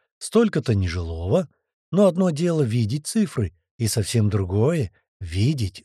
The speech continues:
целый район небоскребов. Вдруг прямо перед нами какой-то лич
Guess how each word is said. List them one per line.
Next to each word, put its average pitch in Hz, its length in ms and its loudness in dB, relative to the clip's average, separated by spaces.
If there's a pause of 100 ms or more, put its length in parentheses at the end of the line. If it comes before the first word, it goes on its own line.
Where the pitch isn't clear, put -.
целый 196 480 0
район 135 440 2
небоскребов. 104 920 -6 (880)
Вдруг 113 480 0
прямо 110 400 4
перед 107 300 -2
нами 120 480 2 (240)
какой-то 117 560 2
лич 165 360 0